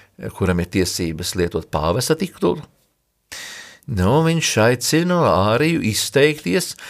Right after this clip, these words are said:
kas šī ir par mācību, ko viņš prezentē. Nu, un tad noklausījies Āriju un viņa oponents, viņš saka, nu, visu cieņu abu teoloģiskajam ieguldījumam, bet, dārgais Āri, nu,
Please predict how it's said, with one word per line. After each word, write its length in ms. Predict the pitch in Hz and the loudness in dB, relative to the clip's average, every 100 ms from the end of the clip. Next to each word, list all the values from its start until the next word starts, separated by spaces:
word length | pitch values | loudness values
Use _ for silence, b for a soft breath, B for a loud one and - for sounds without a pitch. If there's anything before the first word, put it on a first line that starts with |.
| B _ | B _
kas 220 | 117 123 | 0 2
šī 400 | - - 104 107 | 0 0 0 0
ir 160 | 107 98 | -2 -2
par 200 | - 82 | -2 -2
mācību, 560 | 80 104 127 180 180 | 0 0 0 -2 -2
ko 140 | 165 190 | 0 0
viņš 200 | 190 - | 0 -2
prezentē. 580 | 190 180 190 180 185 175 B B B B B B _ | 0 2 0 2 0 -2 B B B B B B _
Nu, 600 | 101 101 113 120 120 120 | -2 0 2 4 4 2
un 120 | 113 | 0
tad 180 | 104 101 | 0 2
noklausījies 680 | 113 104 107 92 107 90 - | 2 2 2 2 0 0 2
Āriju 380 | 92 117 101 107 | 2 2 0 0
un 100 | 92 | -2
viņa 460 | 92 113 98 92 B B B - | 0 0 2 0 B B B 0
oponents, 800 | 95 95 120 117 120 139 135 131 | 0 2 2 2 2 0 0 -4
viņš 180 | 110 - | -4 0
saka, 280 | 98 - 92 | 0 0 0
nu, 160 | 113 | 0
visu 240 | 90 92 92 | 0 -2 -4
cieņu 460 | - - 117 170 175 B B | -6 0 0 0 -2 B B
abu 280 | - 104 82 | 0 2 2
teoloģiskajam 600 | - 95 87 85 - 82 82 | 2 2 4 0 -2 -2 0
ieguldījumam, 580 | 92 110 123 135 143 131 B B - | 0 0 0 0 0 0 B B -10
bet, 140 | 92 | -2
dārgais 380 | 92 87 87 - | -2 0 -2 0
Āri, 420 | 82 90 98 120 - | 2 2 2 0 -2
nu, 360 | 110 107 101 | 0 2 0